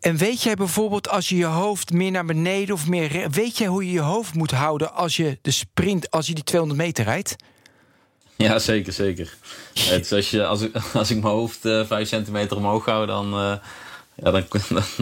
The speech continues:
Speaker 2: dan ga ik geen, eh,
Speaker 1: Ja.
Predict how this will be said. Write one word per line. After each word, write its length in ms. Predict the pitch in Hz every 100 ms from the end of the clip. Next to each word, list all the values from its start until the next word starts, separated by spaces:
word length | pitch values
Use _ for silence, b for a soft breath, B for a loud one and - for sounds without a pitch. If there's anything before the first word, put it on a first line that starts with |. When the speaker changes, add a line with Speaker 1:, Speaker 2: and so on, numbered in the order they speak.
| 104
Speaker 2:
dan 120 | 110
ga 120 | 98 107
ik 160 | 110
geen, 300 | 120 117 120
eh, 340 | 120 120 117 107 - _ B B B B B B B
Speaker 1:
Ja. 220 | - 135